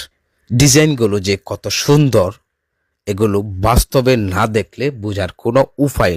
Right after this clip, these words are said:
নেই। ক্যামেরাতে সম্পূর্ণ যে সৌন্দর্যটা সেটা তুলে ধরা সম্ভব হয় না। দর্শক শ্রোতা, এই ছিল আমাদের আজকের ভিডিও।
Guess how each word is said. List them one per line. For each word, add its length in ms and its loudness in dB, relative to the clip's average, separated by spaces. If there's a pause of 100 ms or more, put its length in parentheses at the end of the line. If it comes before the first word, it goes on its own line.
নেই। 120 -16 (760)
ক্যামেরাতে 520 2 (880)
সম্পূর্ণ 580 2 (280)
যে 120 2 (320)
সৌন্দর্যটা 720 0 (120)
সেটা 220 -4 (200)
তুলে 260 -2
ধরা 180 0 (140)
সম্ভব 380 2
হয় 180 -8
না। 60 -20 (1300)
দর্শক 460 -2
শ্রোতা, 320 -4 (540)
এই 200 6
ছিল 160 2 (340)
আমাদের 320 0 (380)
আজকের 340 0 (140)
ভিডিও। 320 -8